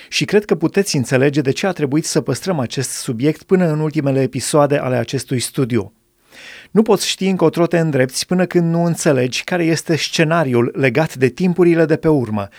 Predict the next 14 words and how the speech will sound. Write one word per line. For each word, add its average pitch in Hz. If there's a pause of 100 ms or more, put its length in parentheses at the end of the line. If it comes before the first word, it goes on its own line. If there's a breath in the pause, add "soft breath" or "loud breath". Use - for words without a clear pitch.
(140 loud breath)
despre 147
care 151
avem 160
destule 165
detalii. 123 (640 loud breath)
Dar 135
la 120
ce -
să 226
ne 196
așteptăm 165
în 160
viitorul 135
apropiat? 127